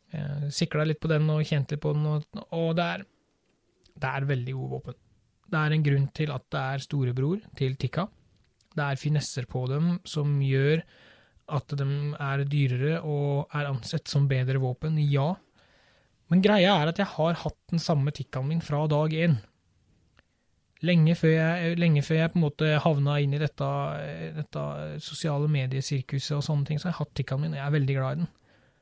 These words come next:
Så her hvor jeg sitter og snakker med deg nå, nei, jeg, jeg tror ikke det blir en, eh, Sako til den sesongen her heller.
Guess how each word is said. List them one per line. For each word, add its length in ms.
Så 120
her 100
hvor 80
jeg 80
sitter 320
og 600
snakker 180
med 100
deg 140
nå, 80
nei, 180
jeg, 220
jeg 160
tror 240
ikke 160
det 80
blir 220
en, 140
eh, 200
Sako 400
til 80
den 100
sesongen 400
her 140
heller. 300